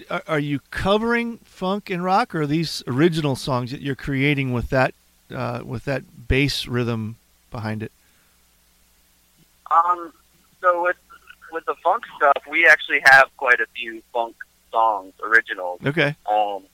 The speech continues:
Speaker 2: I really enjoy writing in that style and, like, that different groove. Um, so I've got two songs on the current album that are both, I would consider them funky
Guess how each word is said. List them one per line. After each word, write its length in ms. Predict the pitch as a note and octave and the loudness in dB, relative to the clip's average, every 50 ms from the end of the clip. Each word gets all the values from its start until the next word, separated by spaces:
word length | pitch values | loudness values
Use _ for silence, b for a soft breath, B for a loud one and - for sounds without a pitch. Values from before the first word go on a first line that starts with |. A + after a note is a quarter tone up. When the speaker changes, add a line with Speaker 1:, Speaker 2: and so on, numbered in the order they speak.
| _ _ _ _ _ _ _ _ _ _ - | _ _ _ _ _ _ _ _ _ _ 6
Speaker 2:
I 120 | B2+ C3+ | 6 6
really 380 | D3 D3 C#3+ C3+ C3 B2 B2 A#2+ | 6 6 4 0 0 0 0 -2
enjoy 400 | A#2 A2+ A2 A#2+ A#2 A2+ A2+ A2 A2 | -2 -4 -8 -6 -4 -4 -4 -2 -2
writing 440 | G#2+ G#2+ G#2+ A2 A2 G#2+ G#2 G2 F#2+ _ _ _ _ _ _ _ _ _ _ _ _ _ _ _ | 0 0 0 0 -2 -4 -4 -10 -14 _ _ _ _ _ _ _ _ _ _ _ _ _ _ _
in 120 | - B2+ A#2+ | -12 -4 0
that 200 | A#2+ A2 G2+ - - - | 2 2 2 0 -2 0
style 480 | - A2+ G#2+ G#2+ A2 G#2+ G#2+ G#2 G#2 G2 | 4 6 6 8 8 6 6 4 0 -4
and, 80 | G2 F#2+ | -6 -8
like, 200 | G2 F#2+ F#2+ - - | -8 -10 -8 -6 -4
that 180 | G#2 G2 - - | -4 -4 -2 -4
different 340 | A2+ A2+ - A2+ G2+ - | -4 -2 0 -2 -2 -2
groove. 580 | - G2+ G#2 G#2+ G#2+ G#2+ G#2+ G#2 G#2 G#2 G2+ G2+ _ - - _ _ _ _ _ _ _ _ _ _ - | -4 -4 0 0 2 2 0 -2 -4 -6 -8 -12 _ -20 -20 _ _ _ _ _ _ _ _ _ _ 2
Um, 520 | G#2+ G2+ G2 F#2+ F#2+ F#2+ F#2 F#2 F2+ F2 _ _ _ _ _ _ _ | 4 6 6 6 4 2 0 -4 -10 -20 _ _ _ _ _ _ _
so 80 | - A#2 | 4 4
I've 160 | B2 C3 - | 4 4 6
got 200 | - C#3+ A#2+ - _ - | 4 4 4 4 _ -6
two 140 | C3+ B2 A2+ - | -10 -10 -8 -6
songs 360 | B2+ A#2 A2 G#2+ G#2+ G#2+ G#2 | -6 -6 -4 -6 -10 -10 -8
on 160 | A2 G#2 G2+ | -6 -6 -6
the 60 | G2+ G2 | -6 -8
current 360 | - - B2+ B2+ B2 A2 - - | -2 2 2 4 4 2 2 2
album 400 | G2 F#2+ G2 F#2+ F#2+ F#2 F2+ F2+ - | 0 0 0 -2 -4 -8 -10 -12 -12
that 120 | - - | -10 -8
are 80 | F#2+ - _ | -8 -6 _
both, 200 | - A2+ G#2+ G#2+ - _ _ _ _ _ _ - | -2 0 0 -2 -4 _ _ _ _ _ _ -4
I 60 | G#2+ G#2+ | -4 -4
would 180 | G#2+ G#2 G2+ | -4 -6 -10
consider 420 | - G#2 G2+ _ - G2+ G2 G2 F#2+ | -12 -14 -16 _ -4 0 0 0 0
them 140 | F#2+ F#2 F#2+ _ _ | -2 -10 -18 _ _
funky 480 | - G2+ G2+ - - G2 G2 G2 F#2+ | -6 -6 -6 -8 -18 -20 -20 -20 -20